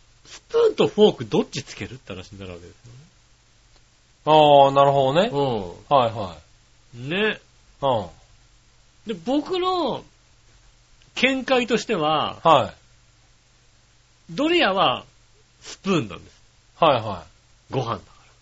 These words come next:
Speaker 2: なるほどね。
Speaker 1: ら。うん。
Speaker 2: うん。
Speaker 1: でも、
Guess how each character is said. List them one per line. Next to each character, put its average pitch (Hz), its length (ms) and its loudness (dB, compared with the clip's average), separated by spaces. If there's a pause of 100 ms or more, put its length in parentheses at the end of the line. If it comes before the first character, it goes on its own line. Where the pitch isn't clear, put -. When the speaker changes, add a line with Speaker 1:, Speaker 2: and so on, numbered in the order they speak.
(300)
Speaker 2:
な 131 120 -2
る 127 60 -4
ほ 120 200 -6
ど 160 60 -2
ね。 240 140 -6
Speaker 1:
ら。 120 80 -10
う 120 40 -6
ん。 107 180 -6
Speaker 2:
う 110 340 -2
ん。 - 20 -12 (640)
Speaker 1:
で 208 120 0
も、 170 360 -6